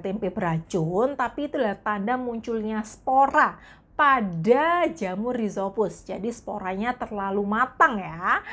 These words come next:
Tapi lama-lama bakal bikin tempe jadi busuk karena terlalu matang. Oke, jadi sebaiknya mengkonsumsi tempe saat masih berwarna putih.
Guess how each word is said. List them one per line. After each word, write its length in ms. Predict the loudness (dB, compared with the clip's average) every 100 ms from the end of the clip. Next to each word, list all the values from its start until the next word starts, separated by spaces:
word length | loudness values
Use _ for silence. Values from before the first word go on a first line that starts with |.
| -8 -4 2
Tapi 320 | 2 2 2
lama-lama 480 | 2 2 0 0 0
bakal 400 | 0 0 0 -2
bikin 320 | -4 -6 -6
tempe 240 | -4 -2
jadi 240 | 0 -2 -2
busuk 560 | -2 -2 0 -2 -2
karena 240 | -6 -4 -4
terlalu 400 | -4 -4 -4 -4
matang. 560 | -6 -4 -4 -4 -8
Oke, 460 | -10 -10 -10 -10 -10
jadi 240 | -2 -2
sebaiknya 640 | -2 -4 -4 -6 -4 -2 -2 -4
mengkonsumsi 640 | -6 -8 -6 -4 -2 -2
tempe 320 | -2 0 0
saat 400 | 0 -4 -6 -6 -6
masih 320 | -14 -10 -8
berwarna 480 | -6 -6 -8 -10 -12
putih. 480 | -10 -10 -8 -10